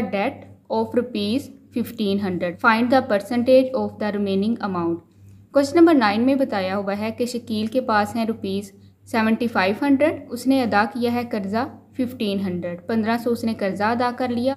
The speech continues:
अब हमने यहाँ पे परसेंटेज फाइंड आउट करनी है बाकी अमाउंट की। अब हम सॉल्व करते हैं क्वेश्चन नंबर नाइन। क्वेश्चन नंबर नाइन सॉल्यूशन, यहाँ पे सबसे पहले हम राइट करेंगे टोटल अमाउंट। शकील के पास टोटल अमाउंट है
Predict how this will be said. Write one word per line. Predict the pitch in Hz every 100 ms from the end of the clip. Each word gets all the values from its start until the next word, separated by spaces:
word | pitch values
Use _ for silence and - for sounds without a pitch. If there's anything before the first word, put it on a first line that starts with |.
| -
अब | 247
हमने | 269 262
यहाँ | 262 247 247
पे | 254
परसेंटेज | 233 208 226 208 208 233
फाइंड | 262 233 233
आउट | 240 240
करनी | 214 208
है | 233 277
बाकी | 220 190 - 190
अमाउंट | 175 175 170
की। | - 175 - _ -
अब | 254
हम | 285
सॉल्व | 285 269 262
करते | 269 269
हैं | 269
क्वेश्चन | 269 214 -
नंबर | 214 196 269
नाइन। | 247 175 180 180 - - - - _ _ - -
क्वेश्चन | 277 302
नंबर | 320 330
नाइन | 262 208 214
सॉल्यूशन, | 220 220 196 247 277 330 - 226
यहाँ | 240 233
पे | 269
सबसे | 254 269
पहले | 262 247
हम | 254
राइट | 214 196 208
करेंगे | 233 233 233 247
टोटल | 196 190 202
अमाउंट। | 208 233 226 262 - -
शकील | - 233 233
के | 254
पास | 247 226 226
टोटल | 208 196 240
अमाउंट | 240 214 202
है | 226